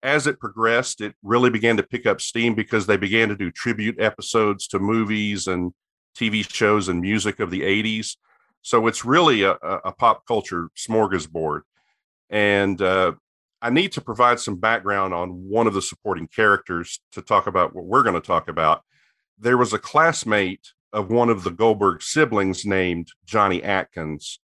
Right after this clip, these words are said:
He first appears in season three of the show, and he's played by Sean Marquette. Much like Adam's brother Barry, Johnny has this very high opinion of himself,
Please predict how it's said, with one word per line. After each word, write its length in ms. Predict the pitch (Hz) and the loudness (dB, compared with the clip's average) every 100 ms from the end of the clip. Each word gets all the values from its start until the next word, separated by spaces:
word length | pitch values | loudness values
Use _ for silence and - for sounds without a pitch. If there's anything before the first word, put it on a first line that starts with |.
| _ | _
He 140 | 135 127 | -4 2
first 340 | 156 190 - | 4 2 0
appears 420 | 190 151 135 120 | -6 2 2 2
in 120 | 113 | -2
season 400 | 98 143 135 117 | -2 -2 -2 -2
three 320 | 101 113 117 104 | -6 -2 0 0
of 80 | 85 | -2
the 100 | 92 | -4
show, 300 | - 95 90 | 0 0 2
and 80 | |
he's 100 | 95 | -2
played 460 | 90 - 127 123 107 | -4 2 2 2 2
by 400 | 101 95 90 87 - _ _ | 4 6 4 2 -6 _ _
Sean 340 | - 120 104 101 | -4 2 2 4
Marquette. 560 | 85 - 113 92 73 - _ _ _ _ _ _ | 0 -2 -4 -2 -4 -12 _ _ _ _ _ _
Much 400 | - 110 131 - | -6 2 2 2
like 340 | 127 113 104 - _ _ _ _ | 4 4 4 -2 _ _ _ _
Adam's 360 | - 110 110 95 | -2 0 2 0
brother 300 | 101 92 90 | 0 2 0
Barry, 520 | 80 110 110 98 90 | -2 2 4 4 0
Johnny 640 | 85 104 104 101 92 85 - _ _ | -2 2 4 2 -2 -6 -12 _ _
has 360 | 98 95 92 | -2 -2 -2
this 460 | - 90 85 - - _ _ _ _ | -4 -4 -4 -8 -10 _ _ _ _
very 300 | 113 123 127 | 4 6 6
high 220 | 110 104 | 2 2
opinion 460 | 90 - 104 98 85 | 2 0 0 0 -2
of 120 | 78 | -4
himself, 580 | 80 78 - 85 87 | -6 -4 2 4 4